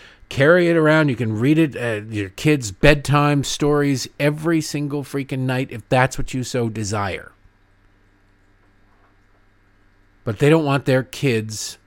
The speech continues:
exposed to it. Why? Because it's freaking gross. And it is a grooming manual. "Oh, I know. The la-, it's not a grooming manual." Shut up. We know what you're all about. You don't care about kids.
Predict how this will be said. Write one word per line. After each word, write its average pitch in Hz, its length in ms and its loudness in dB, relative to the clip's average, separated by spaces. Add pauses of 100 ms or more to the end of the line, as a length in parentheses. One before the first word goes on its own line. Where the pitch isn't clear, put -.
exposed 113 880 -4
to - 160 4
it. - 100 -14
Why? 117 240 2
Because 143 340 -4
it's 110 140 -12
freaking 139 380 -10
gross. 117 480 -6 (320)
And 110 120 -4
it 117 60 0
is 147 160 2
a 120 60 -2
grooming 117 500 2
manual. 80 480 -6 (340)
"Oh, 135 180 2
I 131 160 4
know. 117 280 0
The 107 60 -2
la-, 120 380 4
it's 139 100 0
not 175 260 4
a 151 60 2
grooming 147 440 0
manual." 156 800 0
Shut 127 360 -4
up. - 240 -4 (560)
We 151 120 2
know 185 120 4
what 151 240 4
you're 107 160 -2
all 104 160 -2
about. 80 420 -6
You 120 60 -2
don't 160 260 -2
care 120 260 -2
about 104 300 -6
kids. 87 460 -10